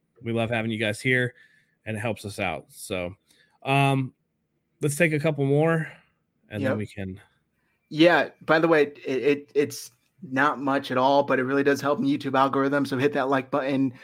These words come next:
Speaker 1: Yeah.
Speaker 2: subscribe. We're giving away another Forty-niners jersey once we reach two thousand subscribers. Um, and, and on that note, we were, you know, thrilled to be able to give away. I, I, I said three mistakenly because technically one was for our giveaway internal,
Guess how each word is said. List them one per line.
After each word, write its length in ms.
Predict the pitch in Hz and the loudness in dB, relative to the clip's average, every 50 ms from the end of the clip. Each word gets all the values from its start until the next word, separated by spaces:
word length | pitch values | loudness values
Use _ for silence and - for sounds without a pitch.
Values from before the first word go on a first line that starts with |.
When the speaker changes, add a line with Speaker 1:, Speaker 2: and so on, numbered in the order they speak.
| - - | -18 -10
Speaker 1:
Yeah. 140 | - 98 98 | -6 -4 -2
Speaker 2:
subscribe. 480 | 98 95 127 139 131 131 139 135 131 113 - _ _ - _ _ - | -2 0 2 4 4 4 4 4 2 0 -2 _ _ -20 _ _ -4
We're 120 | - 139 | -4 0
giving 180 | 127 147 143 139 | 2 2 2 4
away 140 | 143 143 139 | 4 4 4
another 180 | 139 143 139 | 4 2 0
Forty-niners 380 | 139 139 143 139 139 139 139 139 | -2 -2 -4 -2 -2 -2 -4 -4
jersey 420 | 139 139 139 135 139 139 139 135 - _ _ _ - | -2 -2 -2 0 0 -2 -2 -2 -6 _ _ _ -4
once 160 | 135 131 113 | -4 -4 -4
we 60 | 127 | -2
reach 200 | 127 131 117 - | -4 -4 -4 -6
two 160 | - - 127 | -8 -8 -6
thousand 320 | 120 139 131 131 127 113 113 | 0 2 2 2 2 0 -4
subscribers. 640 | - 123 117 - - 160 170 165 170 170 156 - - _ _ _ _ _ _ - | -8 -8 -4 0 4 4 6 6 6 4 4 0 -4 _ _ _ _ _ _ -2
Um, 380 | - 143 131 127 123 120 123 127 - | 2 4 6 6 4 4 0 0 0
and, 180 | 143 135 135 | 0 2 4
and 260 | 135 151 135 135 151 | 4 4 4 2 2
on 160 | 127 147 135 135 | 0 0 0 2
that 180 | 135 139 143 | 2 2 2
note, 320 | 143 135 131 131 131 - _ _ _ _ _ _ _ | 2 2 2 2 0 -2 _ _ _ _ _ _ _
we 140 | - 156 208 | 2 2 4
were, 360 | 262 277 262 226 190 156 - - 135 | 6 8 8 8 6 4 0 0 0
you 100 | 160 156 | 2 4
know, 340 | 151 147 156 175 190 - _ _ _ _ _ _ _ _ _ _ | 4 6 4 2 0 -4 _ _ _ _ _ _ _ _ _ _
thrilled 320 | - - 139 147 165 170 156 | -10 -2 2 2 2 2 2
to 40 | 147 | 0
be 140 | 151 156 | 0 2
able 160 | 160 156 160 156 | 2 0 0 -2
to 60 | 147 | -4
give 140 | 147 156 147 | -4 -2 2
away. 500 | 147 147 147 147 147 147 143 139 131 - _ _ _ _ _ _ _ _ | 2 4 4 4 4 2 0 -2 -4 -8 _ _ _ _ _ _ _ _
I, 120 | - 170 180 | 0 2 2
I, 240 | 165 180 185 185 175 - 151 156 | 4 6 4 4 4 2 0 -2
I 40 | 143 | -2
said 480 | 139 - - 202 190 185 131 - _ - | -2 -2 2 4 4 4 4 0 _ -8
three 260 | 135 127 139 143 151 | -4 0 0 2 2
mistakenly 640 | 147 135 131 - - 143 139 143 139 143 139 143 143 | 0 0 -2 -2 0 0 0 0 0 0 0 0 0
because 320 | 135 131 131 143 127 117 | -2 -4 -4 -6 -6 -6
technically 460 | - - 160 151 151 151 147 151 151 135 | -2 0 0 0 0 -2 0 0 0 0
one 360 | 120 120 123 127 127 139 135 | 0 0 0 0 0 0 0
was 200 | 131 139 139 - | -2 -2 -4 -4
for 280 | - - 156 143 117 | -2 0 0 2 2
our 200 | 98 120 131 127 | 2 2 2 2
giveaway 560 | 127 143 143 135 139 139 139 135 139 139 143 131 | 2 2 0 0 2 2 4 4 4 2 2 0
internal, 640 | 131 123 120 - 135 131 135 139 139 143 143 - | -2 -6 -4 -2 -2 0 0 0 0 -2 -4 -8